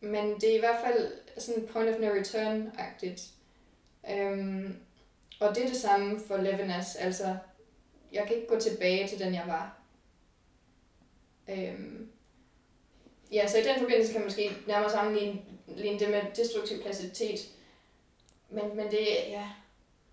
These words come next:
jeg er ikke sikker. Det er svæ-, destruktiv plasticitet er svært, fordi jeg tror, at det, som Malibu gerne vil sige med det, det er, hvordan, hvad kan vi så, altså, hvad, hvordan skal vi så forholde os til,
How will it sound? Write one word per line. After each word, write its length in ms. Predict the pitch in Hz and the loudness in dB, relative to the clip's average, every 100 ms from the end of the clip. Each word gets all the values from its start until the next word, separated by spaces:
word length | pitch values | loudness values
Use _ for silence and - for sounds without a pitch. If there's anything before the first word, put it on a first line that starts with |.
| _ _ _ _ _ _ | _ _ _ _ _ _
jeg 80 | 220 | 0
er 40 | 226 | 0
ikke 120 | 226 | 2
sikker. 240 | 233 240 247 247 - | 2 2 2 -2 -6
Det 80 | 240 | 2
er 40 | 233 | 2
svæ-, 380 | - 240 - 294 | 2 0 0 0
destruktiv 380 | 294 311 285 | -4 -4 -2
plasticitet 400 | 254 240 - 277 | 4 4 4 -4
er 40 | - | -2
svært, 380 | - 311 285 240 | -2 0 0 0
fordi 240 | 226 240 | 0 0
jeg 80 | 220 | 0
tror, 140 | - 240 | 2 0
at 120 | 247 | 2
det, 80 | 269 | -2
som 120 | 269 240 202 | 0 0 -2
Malibu 320 | 220 226 226 226 | -2 0 0 0
gerne 200 | 214 220 | 2 2
vil 80 | |
sige 300 | 214 277 277 | 0 -2 -2
med 60 | 294 233 | 2 4
det, 120 | 220 | 6
det 100 | 220 | 6
er, 80 | 220 | 4
hvordan, 320 | 220 226 233 | 4 2 2
hvad 100 | 226 233 | 0 -2
kan 100 | 233 | 0
vi 60 | 220 | 0
så, 260 | 220 220 220 - - - - - _ _ | 2 2 0 -8 -20 -20 -20 -20 _ _
altså, 160 | 208 220 | -2 2
hvad, 200 | 226 233 | 4 4
hvordan 240 | 220 226 233 | 6 4 4
skal 120 | 226 | 2
vi 40 | |
så 120 | 214 220 | 2 0
forholde 440 | 214 - 262 214 | -2 0 6 6
os 120 | - - | 4 -2
til, 320 | - 196 | -2 -2